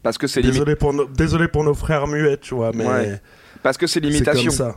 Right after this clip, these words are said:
Speaker 1: Parce qu'en fait, c'est le jeu de l'imitation, c'est-à-dire qu'en fait, la voix a été
Speaker 2: C'est
Speaker 1: le pro-
Speaker 2: l'imitation et c'est, c'est la,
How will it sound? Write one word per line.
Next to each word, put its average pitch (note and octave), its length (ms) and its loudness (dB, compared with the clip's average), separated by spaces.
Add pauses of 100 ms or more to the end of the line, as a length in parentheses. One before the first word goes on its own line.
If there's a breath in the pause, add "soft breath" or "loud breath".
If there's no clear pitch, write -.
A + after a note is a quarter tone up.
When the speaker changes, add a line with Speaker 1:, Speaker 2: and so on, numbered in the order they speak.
Speaker 1:
Parce B2+ 160 0
qu'en B2 80 -2
fait, F3 160 -2
c'est C3+ 100 -2
le A#2 100 2
jeu B2+ 140 0
de C3 80 -4
l'imitation, C3+ 460 -2
c'est-à-dire A2 260 -2
qu'en G#2+ 120 -4
fait, B2 140 -4
la A2 100 0
voix C3 240 0
a A#2+ 40 2
été A2 140 -2
Speaker 2:
C'est A2 80 2
Speaker 1:
le C3+ 60 -4
pro- C#3 80 -2
Speaker 2:
l'imitation D3 540 0
et D3 60 -2
c'est, A#2+ 540 -2
c'est C3+ 180 -2
la, B2+ 320 -2